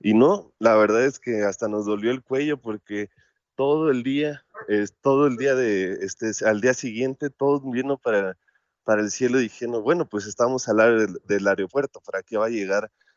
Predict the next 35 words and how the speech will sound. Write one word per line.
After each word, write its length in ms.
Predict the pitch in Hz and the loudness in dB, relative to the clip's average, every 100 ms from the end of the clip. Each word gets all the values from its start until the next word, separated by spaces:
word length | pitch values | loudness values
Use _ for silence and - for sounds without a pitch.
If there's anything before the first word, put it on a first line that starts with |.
| _ | _
la 120 | 110 101 | 0 2
ayuda, 500 | 101 113 135 147 120 | 2 -2 0 0 0
un 120 | 123 | -2
helicóptero?". 760 | 117 98 - 117 - 107 98 - _ 107 | -8 -12 -10 -10 -6 -6 -6 -10 _ -4
Nada, 520 | 113 117 113 87 - _ _ _ _ _ - | 2 4 2 -2 -8 _ _ _ _ _ 0
absolutamente 1160 | 110 - - 113 120 123 117 113 113 117 110 - | 0 0 -8 -6 -4 -4 -4 -4 -8 -8 -8 -10
nada. 600 | 110 110 113 113 95 - _ | -6 2 4 6 4 -2 _
De 160 | 120 | 4
verdad 280 | 117 117 131 | 4 4 2
nos 200 | 143 151 | -2 -6
<laughs> 40 | 147 | -10
empezamos 500 | 113 101 127 135 131 | -12 -12 -10 -10 -10
a 60 | |
asustar 360 | 95 101 117 117 | -12 -4 -2 -2
mucho 300 | 117 120 135 | -2 -4 -8
porque 460 | - 107 - 92 - _ _ _ _ | -8 -16 -8 -8 -8 _ _ _ _
nos 180 | 110 110 | -4 -2
quedamos 300 | - 117 131 | 4 4 4
como 200 | - 113 | -2 -18
que, 140 | _ 113 | _ -2
uy, 120 | 135 | 0
parece 360 | 120 113 110 147 | 4 4 2 -2
que 80 | |
estuviéramos, 640 | 117 - 117 131 135 104 - | -4 0 2 4 2 0 -4
como 260 | - 117 | -4 0
si 140 | 104 120 | 0 2
nos 180 | 113 113 | 0 0
hubieran 340 | 110 127 151 | 0 2 2
abandonado. 680 | 143 113 101 95 107 135 151 143 _ _ _ _ _ _ | 2 2 0 -4 -2 -2 -2 -8 _ _ _ _ _ _
O 40 | - | -4
sea, 120 | 120 | -4
totalmente 800 | - 120 - 131 143 139 139 123 | -2 -4 2 2 2 -2 -4 -8
sin 160 | - 113 | -14 -14
comunicación. 840 | 107 104 101 - 98 98 120 120 120 | -6 -4 -4 2 2 2 0 0 0
Intentábamos 800 | 117 104 - 120 107 - 117 | 0 -2 2 2 2 -4 -12